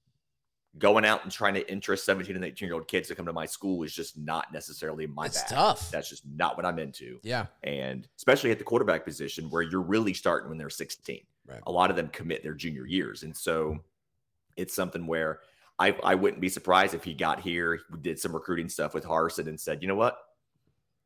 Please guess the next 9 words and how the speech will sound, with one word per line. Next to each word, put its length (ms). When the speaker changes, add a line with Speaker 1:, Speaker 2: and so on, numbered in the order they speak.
Speaker 1:
College 400
isn't 220
for 100
me 240
because 280
of 80
the 60
recruiting 360
aspect. 540